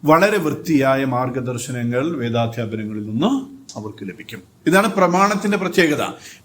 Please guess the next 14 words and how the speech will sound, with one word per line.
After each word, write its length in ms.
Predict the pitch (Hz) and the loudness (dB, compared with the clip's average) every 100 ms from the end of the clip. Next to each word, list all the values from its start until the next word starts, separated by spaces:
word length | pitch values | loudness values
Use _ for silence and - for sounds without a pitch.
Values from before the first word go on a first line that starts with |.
| 127 | -6
പക്ഷേ 400 | 117 156 151 - | 0 2 2 0
അത് 460 | 123 127 160 247 - - - | -4 2 4 2 -2 -12 -10
അതാത് 520 | 120 120 143 156 175 - | -4 2 2 2 -2 -2
കാലഘട്ടങ്ങളിലെ 1040 | 131 165 185 170 156 156 139 139 135 135 | 0 0 0 -2 -4 -2 0 0 2 0
സാമൂഹ്യ 600 | 135 131 139 165 175 156 | 0 -2 -2 -4 -4 0
രാഷ്ട്രീയ 480 | 143 131 - 135 131 | 0 -2 -4 -2 0
നേതാക്കൾക്ക് 680 | 120 123 143 147 156 151 151 | 0 2 2 2 0 -2 -2
മനസ്സിലാകുന്ന 720 | 135 156 160 165 156 147 151 | -2 -2 -2 0 2 2 2
വിധം 520 | 143 165 - 175 101 - - - - - | 2 2 4 2 0 -10 -20 -20 -16 -8
അവരുടെ 320 | 104 127 135 | -6 -4 -4
മുമ്പിലേക്ക് 640 | 127 127 139 143 127 113 127 | -4 -4 -2 0 -2 -2 -4
വെക്കുന്നതിന് 760 | 117 113 117 139 120 117 117 | -2 -2 -4 -4 -4 -4 -4
സാധിക്കേണ്ടതുണ്ട്. 800 | 117 110 104 104 92 80 58 - _ _ _ _ _ _ _ _ _ _ _ _ | -4 -8 -10 -12 -14 -14 -18 -20 _ _ _ _ _ _ _ _ _ _ _ _
അങ്ങനെ 480 | 123 127 139 147 135 | -4 0 2 2 -4